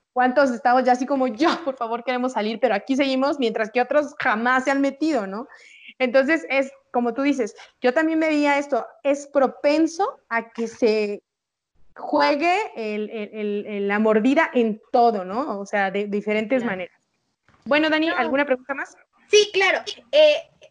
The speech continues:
Speaker 2: yendo a esto, precisamente, ¿cuál sería para ti, Luis, una propuesta viable para poder detener esta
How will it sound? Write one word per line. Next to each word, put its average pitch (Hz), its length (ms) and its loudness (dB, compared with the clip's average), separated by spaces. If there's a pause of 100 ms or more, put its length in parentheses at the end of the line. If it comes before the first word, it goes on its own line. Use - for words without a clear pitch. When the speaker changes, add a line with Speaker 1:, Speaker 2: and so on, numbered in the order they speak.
(540)
Speaker 2:
yendo 302 300 -4
a 311 200 -2
esto, 302 640 -2
precisamente, 277 800 -8 (240)
¿cuál 427 240 2
sería 440 380 4 (420)
para 254 340 -2
ti, 339 180 -6
Luis, 339 380 -4 (340)
una 370 260 -4
propuesta 330 460 -4
viable 220 720 -4 (1120)
para 240 720 2
poder 277 480 -2
detener 285 680 -6 (640)
esta 277 840 -2